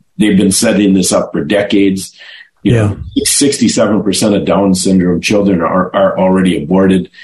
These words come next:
Speaker 1: Um, and a young person who gets pregnant is already convinced by their doctor to get an amnio.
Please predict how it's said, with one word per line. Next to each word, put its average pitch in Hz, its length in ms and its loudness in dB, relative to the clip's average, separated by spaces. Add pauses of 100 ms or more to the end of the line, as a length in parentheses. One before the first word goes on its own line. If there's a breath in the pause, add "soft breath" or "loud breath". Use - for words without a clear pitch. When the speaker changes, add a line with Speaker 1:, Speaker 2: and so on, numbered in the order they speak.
(280 loud breath)
Speaker 1:
Um, 85 640 -4 (640)
and 87 480 0
a 98 140 0
young 107 320 2
person 107 320 0
who 90 60 2
gets - 200 -2
pregnant 98 560 0
is 82 340 -4
already 98 340 0
convinced 95 680 -2 (220)
by 90 180 2
their 82 140 -2
doctor - 380 -2
to 78 100 -4
get - 180 -2
an - 80 -4
amnio. 95 680 0